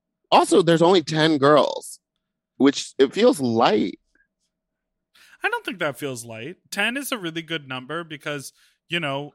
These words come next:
Speaker 2: if, if they do it, if they do the show in a, in a way that feels like, um, I don't know. I like when the first two episodes, no one goes home. So at least the first queen off,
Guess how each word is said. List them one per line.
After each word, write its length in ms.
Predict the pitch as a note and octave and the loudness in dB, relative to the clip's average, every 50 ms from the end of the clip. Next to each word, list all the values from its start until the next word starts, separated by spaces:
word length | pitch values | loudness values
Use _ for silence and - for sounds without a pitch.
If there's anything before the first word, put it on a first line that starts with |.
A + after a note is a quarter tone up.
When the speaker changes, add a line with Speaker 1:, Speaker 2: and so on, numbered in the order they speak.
| _ _ D#3 E3+ - _ | _ _ -20 -20 -14 _
Speaker 2:
if, 240 | E3 F3+ F3 - - | -6 -6 -6 -8 -8
if 160 | - F3 F3+ - | -10 -10 -8 -6
they 140 | G#3+ G3+ G3 | -6 -6 -6
do 320 | D#3 C3+ - F#3 A3 A#3+ | -8 -12 -10 -10 -8 -8
it, 200 | C4+ C4 B3+ - _ | -8 -8 -8 -10 _
if 140 | - F3+ - | -12 -12 -8
they 140 | - F#3+ F#3 | -8 -8 -8
do 240 | D#3+ C#3 D#3+ F#3 G#3+ | -8 -10 -12 -12 -10
the 140 | G3+ B3+ A#3+ | -8 -8 -8
show 640 | - - - F3+ E3+ E3+ F3 F3 E3 D#3+ D#3 C#3+ _ _ _ _ _ - | -8 -8 -6 -6 -6 -6 -6 -8 -8 -10 -12 -16 _ _ _ _ _ -10
in 160 | D#3 D#3 D3+ | -10 -8 -6
a, 200 | D3+ D3 C#3 C3 - _ | -6 -6 -6 -8 -10 _
in 140 | D3 D3 D3+ | -14 -10 -10
a 80 | C#3+ C#3 | -8 -8
way 680 | C3+ B2+ C#3 C3+ C3+ C#3 C#3 C#3 C#3 C#3 C#3 C3 - _ _ _ _ _ _ _ _ | -8 -6 -6 -4 -4 -4 -4 -4 -6 -6 -8 -12 -14 _ _ _ _ _ _ _ _
that 200 | - C#3+ C#3 B2+ | -6 -6 -6 -6
feels 520 | - - - C#3+ C#3 C#3+ C#3 C3+ A#2+ - - | -10 -10 -8 -6 -6 -6 -6 -8 -8 -8 -8
like, 400 | C#3 B2+ B2 A#2+ A2+ - - - _ _ | -8 -8 -8 -8 -12 -16 -20 -20 _ _
um, 480 | - C3+ C3 B2+ B2 A#2 A2+ A2+ A2 G#2+ _ _ _ _ E3 | -10 -10 -8 -8 -10 -12 -14 -18 -20 -20 _ _ _ _ -4
I 60 | F#3+ | -2
don't 140 | F#3+ F3 D#3 | -2 -4 -6
know. 100 | C#3 B2 C3 | -8 -8 -6
I 180 | D#3+ F3+ G3 | -4 -4 -4
like 280 | G3 F#3 F3+ F#3 F#3+ - | -2 -2 -4 -4 -6 -6
when 180 | G#3 G3+ G3+ G3 | -10 -10 -8 -8
the 80 | F3+ | -10
first 320 | D#3+ - F3 D#3+ C#3+ - - | -10 -8 -8 -8 -8 -8 -8
two 100 | - D#3 | -8 -8
episodes, 540 | C#3+ - C#3+ C3 - D#3+ D3 C3+ B2+ - D3 | -8 -8 -10 -10 -10 -10 -10 -10 -12 -14 -12
no 100 | C#3 C#3 | -12 -12
one 140 | C#3 C3+ | -12 -12
goes 240 | B2+ C3 C3 C3 - | -12 -14 -14 -12 -12
home. 260 | - C3+ C3 C3 C3+ | -12 -12 -12 -12 -10
So 300 | C3+ - - C3+ B2+ A#2+ - _ _ _ _ - | -8 -6 -6 -6 -6 -8 -10 _ _ _ _ -10
at 180 | C3+ C#3+ C#3 | -8 -8 -8
least 300 | C3 C3+ D#3 D#3 - - | -8 -10 -10 -8 -8 -10
the 80 | - D3+ | -10 -12
first 340 | - - D3+ C#3+ C3+ - - | -12 -10 -10 -8 -8 -10 -10
queen 260 | - D3 C#3 C3 B2+ | -12 -12 -12 -10 -10
off, 260 | A#2+ A#2+ B2 C3+ - | -10 -10 -10 -12 -12